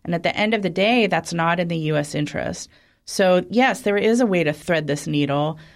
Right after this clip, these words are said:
And I should also mention the, the critical importance of sanctions. Our, uh, you mentioned Victoria early on. I mean, our maximum pressure campaign that she was such a critical part of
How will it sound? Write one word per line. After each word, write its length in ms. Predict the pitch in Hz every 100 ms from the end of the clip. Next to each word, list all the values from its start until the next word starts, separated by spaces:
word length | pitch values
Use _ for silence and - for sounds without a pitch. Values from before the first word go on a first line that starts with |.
| -
And 140 | 190
I 80 | 196
should 160 | 196 233
also 340 | 240 285 359
mention 520 | 262 156 156 165 160
the, 260 | 165 156 -
the 200 | 165 165 - -
critical 400 | - 240 262 247
importance 500 | 196 - 208 220 185
of 100 | 160
sanctions. 720 | - 202 214 - - - - - _ -
Our, 420 | 196 220 233 214 -
uh, 380 | 175 175 160 -
you 140 | -
mentioned 380 | 196 196 202 214
Victoria 560 | 185 - 202 240 190 160
early 280 | 156 170 165
on. 240 | 180 185
I 40 |
mean, 180 | 143 151
our 460 | 143 165 170 180 -
maximum 480 | 170 165 - 185 175
pressure 380 | - 175 240 233
campaign 720 | 190 156 151 151 143 143 156
that 220 | 143 -
she 180 | - 175
was 160 | 170 -
such 220 | 170 165
a 80 | 165
critical 420 | - 165 165 147
part 320 | - 175 208
of 280 | 156 143